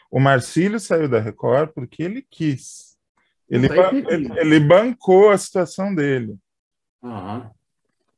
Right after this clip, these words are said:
Speaker 2: Isso é verdade, entendeu? Isso é verdade. As pessoas
Speaker 1: Então
Speaker 2: sempre ah, né, acham sempre que o, que o autor é assim, uma figura tão pequena que jamais pode tomar essa decisão, né?
Speaker 1: É,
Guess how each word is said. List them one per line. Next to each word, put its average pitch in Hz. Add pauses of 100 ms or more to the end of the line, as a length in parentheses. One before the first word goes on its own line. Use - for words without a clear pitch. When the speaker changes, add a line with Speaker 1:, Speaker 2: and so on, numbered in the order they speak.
Speaker 2:
Isso 113
é 170
verdade, 127
entendeu? 107 (1120)
Isso -
é 143
verdade. 107 (600)
As 120
pessoas 196
Speaker 1:
Então 214
Speaker 2:
sempre 233
ah, 208
né, 170
acham 139
sempre -
que 190
o, 131 (380)
que 139
o 151
autor 151
é 156
assim, 135
uma 156
figura 131
tão 180 (340)
pequena 196
que 220
jamais 185
pode 220
tomar 208
essa 202
decisão, 156
né? 151 (340)
Speaker 1:
É, 196